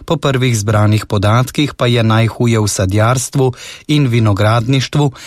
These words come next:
kjer bodo kmetje ob devetdeset odstotkov letine. Posebej v vzhodnem delu Slovenije, kjer je vegetacija zaradi toplega aprila najbolj pohitela,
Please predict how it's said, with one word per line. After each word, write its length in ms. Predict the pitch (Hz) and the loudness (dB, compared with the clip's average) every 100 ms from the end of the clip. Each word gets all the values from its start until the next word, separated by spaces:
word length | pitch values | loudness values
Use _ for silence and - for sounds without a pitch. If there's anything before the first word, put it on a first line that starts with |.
| - - | -20 -6
kjer 140 | 170 | -4
bodo 260 | 147 135 113 | 0 0 0
kmetje 600 | - 120 127 123 135 127 110 _ - | 0 0 0 0 0 0 -2 _ -4
ob 140 | 127 123 - - | -4 -4 -8 -2
devetdeset 720 | 113 110 120 113 104 110 107 | 0 2 2 0 0 -2 -2
odstotkov 720 | 98 - 110 104 - 110 104 - | -2 -2 -2 -2 0 0 0 2
letine. 580 | 117 113 - 110 104 90 _ _ - - - - - - | 2 2 0 2 2 0 _ _ -20 -18 -18 -18 -20 -4
Posebej 680 | 156 143 147 139 139 131 120 | -2 0 0 0 0 0 0
v 120 | 135 | -2
vzhodnem 640 | 123 - 139 143 123 107 104 | -2 -2 0 0 2 2 2
delu 260 | 113 110 | 2 2
Slovenije, 720 | 110 - 107 107 110 120 135 | 0 0 0 2 2 2 2
kjer 260 | 127 - 110 | -2 -2 0
je 80 | 110 | 2
vegetacija 720 | 107 107 101 110 107 - 131 | 2 0 0 0 0 0 0
zaradi 340 | 113 113 110 110 | 2 0 2 0
toplega 500 | 117 107 120 104 104 | 0 0 0 0 0
aprila 400 | 95 120 123 117 | 0 0 2 4
najbolj 380 | 110 113 110 101 | 4 2 2 0
pohitela, 640 | 113 101 104 113 123 135 | -2 -2 -2 0 0 0